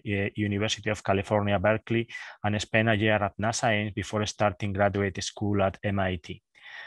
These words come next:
So, uh, Christopher, uh, this is your time to present everything.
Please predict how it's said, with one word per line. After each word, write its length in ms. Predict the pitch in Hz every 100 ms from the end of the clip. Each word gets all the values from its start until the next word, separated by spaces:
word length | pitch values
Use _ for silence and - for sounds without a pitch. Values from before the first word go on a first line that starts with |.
| - -
So, 420 | - - 107 110 -
uh, 340 | 123 107 107 -
Christopher, 640 | 117 107 - - 110 110 -
uh, 280 | 113 104 98
this 280 | 104 - 113
is 260 | - - 101
your 260 | 98 107 104
time 320 | - 104 117
to 120 | 120
present 420 | 104 101 101 98
everything. 540 | 101 104 113 123 127